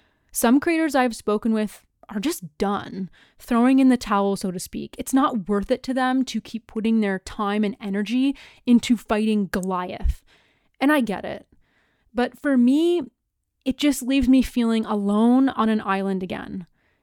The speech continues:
even though there are now so many of us on this island. So I guess I'll keep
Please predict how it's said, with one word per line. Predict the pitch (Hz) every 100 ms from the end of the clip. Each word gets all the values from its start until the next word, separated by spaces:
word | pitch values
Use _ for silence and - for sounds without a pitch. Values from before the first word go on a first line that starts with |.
| _ -
even | 254 269
though | 247 233 233
there | 220
are | 208
now | 208 196 190
so | - 220 208
many | 202 196 220
of | 233
us | 254 277 - - _
on | - 226 233 220
this | 208 196 220
island. | 190 185 - 190 - _ _ _ _ _ _ _ _ _ _ _ -
So | - 240
I | 262
guess | 233 254 311 - -
I'll | 269
keep | 269 262 262